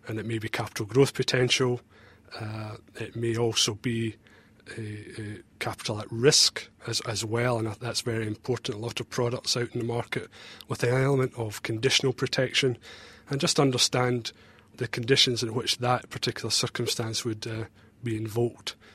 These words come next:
and to understand that you may r-, lose capital. So there, there is risks involved, but the, the alternative of, of earning point one, point five percent in the bank is probably unpalatable for a great number of savers who are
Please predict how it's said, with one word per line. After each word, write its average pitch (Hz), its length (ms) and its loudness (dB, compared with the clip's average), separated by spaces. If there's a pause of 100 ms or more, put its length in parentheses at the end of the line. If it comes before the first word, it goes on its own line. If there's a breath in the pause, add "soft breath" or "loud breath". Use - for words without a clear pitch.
(120 loud breath)
and 117 100 -8
to - 80 -8
understand 113 560 -2
that 107 140 -8
you 110 100 -6
may 117 280 2
r-, 117 120 -4
lose 113 300 0
capital. 113 540 -6
So 139 220 -2
there, 180 140 2
there 151 240 2
is 143 160 4
risks - 260 8
involved, 123 580 2 (680 loud breath)
but 123 200 -4
the, 120 180 2
the 120 160 -2
alternative 117 540 0
of, 110 180 -2
of 117 180 -2
earning 120 360 2 (220)
point 117 260 -2
one, 123 300 2
point - 340 -4
five 123 260 0
percent 123 340 0
in 120 100 -4
the 113 60 -4
bank 120 380 -2 (400 loud breath)
is 123 140 -4
probably 131 320 2
unpalatable 120 560 0
for 117 160 -4
a 113 60 -4
great 120 260 0
number 113 280 -2
of 107 80 -4
savers 117 440 4
who 117 120 0
are 113 140 -4